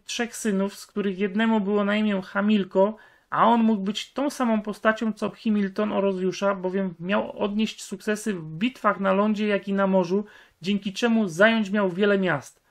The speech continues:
Ale w pewnym momencie stracił on nagle swą armię za sprawą zarazy, w taki sam sposób, w jaki opisał to też właśnie Orozjusz. Co ciekawe,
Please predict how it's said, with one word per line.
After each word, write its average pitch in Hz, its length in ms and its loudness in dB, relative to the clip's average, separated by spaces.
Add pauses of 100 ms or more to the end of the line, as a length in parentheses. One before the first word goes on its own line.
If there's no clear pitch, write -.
(140)
Ale 190 140 2
w 190 100 -8
pewnym 247 300 -2
momencie 226 380 2
stracił 233 440 -2
on 208 160 0
nagle 220 260 0
swą 202 280 -4
armię 220 360 2
za 196 100 -4
sprawą 214 380 -2
zarazy, 190 520 4 (280)
w - 20 -20
taki 269 280 -4
sam 226 220 0
sposób, 196 540 -4
w 185 40 -6
jaki 196 220 0
opisał 226 400 0
to 226 120 -6
też 196 200 -4
właśnie 202 360 0
Orozjusz. 143 520 0 (640)
Co 190 120 -10
ciekawe, 214 560 0